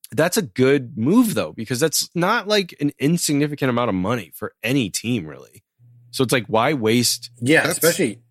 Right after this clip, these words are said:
Speaker 2: especially for this team, man.
Speaker 1: Yeah.
Speaker 3: That's a decent relief pitcher addition.
Speaker 1: Yeah.
Speaker 3: You know?
Speaker 1: That's not half bad.
Speaker 3: Which
Speaker 1: I mean
Speaker 3: I think we'll, I think we'll, we can review it, you know, as we get closer to the end of the season, but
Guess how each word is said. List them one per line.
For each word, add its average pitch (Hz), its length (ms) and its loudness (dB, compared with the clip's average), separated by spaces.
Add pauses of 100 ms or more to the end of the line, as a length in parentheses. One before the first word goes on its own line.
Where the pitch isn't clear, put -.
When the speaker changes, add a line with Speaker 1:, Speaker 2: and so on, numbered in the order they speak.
(160)
Speaker 2:
especially - 460 -2
for 156 120 -2
this - 220 -4
team, 80 240 -16
man. 95 280 -16 (160)
Speaker 1:
Yeah. 269 320 2 (100)
Speaker 3:
That's 170 220 0
a 208 40 0
decent 160 440 -2
relief 131 420 -2
pitcher - 400 -14 (340)
addition. 101 460 -6 (560)
Speaker 1:
Yeah. 285 220 0 (440)
Speaker 3:
You - 120 -6
know? 202 60 -4
Speaker 1:
That's 208 120 -2
not 269 140 2
half 294 160 0
bad. 247 340 2 (540)
Speaker 3:
Which 139 200 0
Speaker 1:
I 170 60 0
mean 160 280 0
Speaker 3:
I - 20 2
think 147 240 -2
we'll, 151 260 -2 (220)
I 139 60 -2
think 156 320 -4 (880)
we'll, 147 180 2
we 151 240 -6
can 156 180 0
review 131 420 4
it, 110 140 -2 (320)
you 131 100 0
know, 110 160 0
as 107 280 -2
we 107 240 -6
get - 280 -6
closer 113 380 -6
to 113 100 -10
the 110 140 -2
end 101 120 -2
of 90 80 -10
the 92 60 -10
season, 120 460 -2
but 95 220 -4